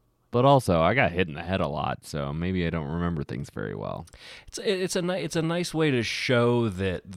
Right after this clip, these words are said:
Speaker 2: all of the conversations in this whole situation that he just lived wasn't, wasn't meaningless and
Speaker 1: Mm-hmm.
Speaker 2: wasted on him. Like, it didn't totally change who he was
Speaker 1: Right.
Speaker 2: right away, 'cause
Speaker 1: Right.
Speaker 2: that would be ridiculous.
Speaker 1: Right.
Speaker 2: But, but just a moment to show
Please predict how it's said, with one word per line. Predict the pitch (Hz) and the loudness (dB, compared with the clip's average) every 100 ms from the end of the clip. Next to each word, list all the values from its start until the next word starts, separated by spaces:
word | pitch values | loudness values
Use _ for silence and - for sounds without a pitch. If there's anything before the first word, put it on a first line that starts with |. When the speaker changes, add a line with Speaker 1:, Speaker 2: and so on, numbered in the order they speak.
| 87 - - | -16 -12 -2
Speaker 2:
all | 104 120 | 2 4
of | 113 | 2
the | 104 | 2
conversations | 120 107 98 92 107 104 107 98 95 | 2 2 0 -2 -2 0 0 -2 -2
in | 92 | -4
this | 90 | -2
whole | 110 104 | -2 -2
situation | - 95 95 98 101 | -2 -4 -2 -2 -4
that | 90 | -6
he | 90 | -6
just | 90 87 90 | -6 -6 -4
lived | 95 90 85 | -2 -2 -2
wasn't, | 95 87 87 - - 90 _ _ _ | -4 -4 -8 -12 -18 -20 _ _ _
wasn't | 107 101 - | -4 -4 -4
meaningless | 98 95 113 117 113 117 120 - | -6 0 2 4 4 2 0 -2
and | 95 92 | 0 0
Speaker 1:
Mm-hmm. | 90 | 2
Speaker 2:
wasted | 107 156 123 | 0 0 2
on | 123 127 | 4 4
him. | 135 | 2
Like, | 120 101 | 2 2
it | 110 | 2
didn't | 147 120 | 2 2
totally | 104 123 107 | 0 0 0
change | - 110 113 117 107 | -2 0 2 0 -2
who | 110 | -4
he | 107 | -4
was | 90 104 117 87 | -2 -2 0 0
Speaker 1:
Right. | 85 | 0
Speaker 2:
right | 101 | 0
away, | 90 95 107 | 0 0 0
'cause | 85 | 0
Speaker 1:
Right. | 76 82 | -2 -2
Speaker 2:
that | 98 | -2
would | 82 80 | -4 -8
be | 80 | -10
ridiculous. | 82 - - 104 - 110 117 | -10 -14 -6 -4 -2 -2 -2
Speaker 1:
Right. | 71 - - - - - | -4 -8 -14 -18 -20 -6
Speaker 2:
But, | 110 92 - | -4 -2 -6
but | 98 104 82 | -6 -6 -4
just | 113 101 | -8 -6
a | 98 | -4
moment | 101 107 101 98 | 0 0 -2 -6
to | 90 | -8
show | - 98 90 90 85 | -4 -4 -2 -4 -8